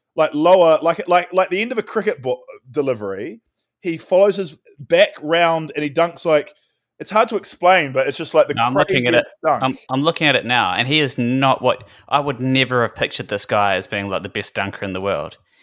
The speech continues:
Speaker 1: He
Speaker 2: He
Speaker 1: looks
Speaker 2: look-
Speaker 1: like, he looks like a guy to wear Joker makeup and go and do a
Speaker 2: Oh.
Speaker 1: shooting.
Speaker 2: T-, <laughs> yeah, well, I was <laughs> close. I was gonna say he looks like an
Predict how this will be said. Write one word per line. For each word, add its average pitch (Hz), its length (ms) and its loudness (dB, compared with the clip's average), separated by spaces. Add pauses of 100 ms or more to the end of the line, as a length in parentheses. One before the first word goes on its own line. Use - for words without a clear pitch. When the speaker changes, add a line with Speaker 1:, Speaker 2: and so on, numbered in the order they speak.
(120)
Speaker 1:
He 160 100 -8
Speaker 2:
He 156 60 4
Speaker 1:
looks 175 240 2
Speaker 2:
look- - 20 -2
Speaker 1:
like, 220 220 0
he 190 120 0
looks 208 180 -2
like 208 180 0
a 160 40 -14
guy 180 180 4
to 170 80 2
wear 160 180 -2
Joker 147 400 0
makeup 123 540 0
and 120 180 -4
go 131 180 4
and 120 120 -4
do 120 120 -2
a 117 60 2
Speaker 2:
Oh. 113 220 2 (140)
Speaker 1:
shooting. 110 480 -10 (160)
Speaker 2:
T-, - 100 -6 (380)
<laughs> - 400 -20
yeah, 185 180 2
well, 123 140 0
I 156 80 2
was 170 180 -2
<laughs> - 460 -14
close. 143 320 0 (260)
I 165 140 2
was 208 100 -6
gonna 170 180 -2
say 135 240 0
he 123 120 -4
looks 131 240 -4
like 123 160 -4
an 123 100 -6